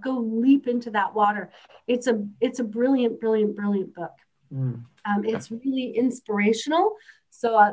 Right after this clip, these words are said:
Speaker 1: that is the, the one book. If you're writing, uh, Bird by Bird by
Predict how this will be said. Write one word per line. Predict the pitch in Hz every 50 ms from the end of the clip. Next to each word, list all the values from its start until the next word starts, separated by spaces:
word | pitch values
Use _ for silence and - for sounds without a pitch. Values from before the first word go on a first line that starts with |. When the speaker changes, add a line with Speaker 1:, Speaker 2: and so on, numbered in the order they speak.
| 208
Speaker 1:
that | 214 247 240 254 254 254 269
is | 277 269 254 -
the, | - 233 220 220 214 208 214 202
the | 208 214
one | 214 214 220 226 233 247 240
book. | 208 208 208 208 208 208 _ _ _ _ _ _ - _ _ _ -
If | 262 269 - 277
you're | 247 220 214
writing, | 208 214 214 269 370 427 339 220 208 202 220 302 427 - - - _ _ _ _ _ _ _ _ _ -
uh, | 220 220 214
Bird | 208 220 240 285 294 277
by | 247 214 196
Bird | 185 208 202 208 277 381 427 -
by | 208 190